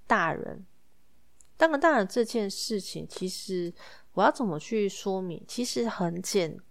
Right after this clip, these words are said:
单，你可以这样思考这件事。呃，我刚刚也前面有提到，就是当你的位置不同的时候，你所看待的眼界就会不一样，你看到的点就不一样。比如说，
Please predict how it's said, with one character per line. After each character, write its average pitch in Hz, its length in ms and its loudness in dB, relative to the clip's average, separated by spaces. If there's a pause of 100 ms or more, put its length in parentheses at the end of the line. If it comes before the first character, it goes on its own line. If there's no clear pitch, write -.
单， 165 340 2 (600)
你 180 140 -6
可 311 140 0
以 330 80 4
这 320 80 4
样 226 160 4
思 208 400 2
考 - 240 -2
这 - 160 -4
件 160 80 -4
事。 - 300 -8 (360)
呃， 175 280 2 (520)
我 196 80 -2
刚 285 200 4
刚 320 80 0
也 220 60 2
前 196 160 -6
面 180 100 -4
有 165 100 -2
提 - 240 -10
到， 175 120 0
就 185 140 -4
是 196 140 -6
当 220 260 0
你 202 140 -4
的 160 160 -4
位 240 240 2
置 - 180 -8
不 196 200 -6
同 156 280 -8
的 156 100 -6
时 160 260 -6
候， 170 200 -4 (440)
你 269 160 -2
所 214 220 0
看 226 440 2
待 208 180 4
的 175 240 0
眼 147 240 -4 (140)
界 - 340 -4 (240)
就 190 140 -2
会 180 100 -2
不 175 240 -6
一 156 100 -8
样， 160 140 -4 (340)
你 185 100 -2
看 285 180 2
到 285 100 2
的 233 80 0 (140)
点 165 180 2
就 - 140 -8
不 156 240 -6
一 180 80 -12
样。 - 140 -8 (340)
比 170 100 -2
如 175 80 0
说， 220 320 0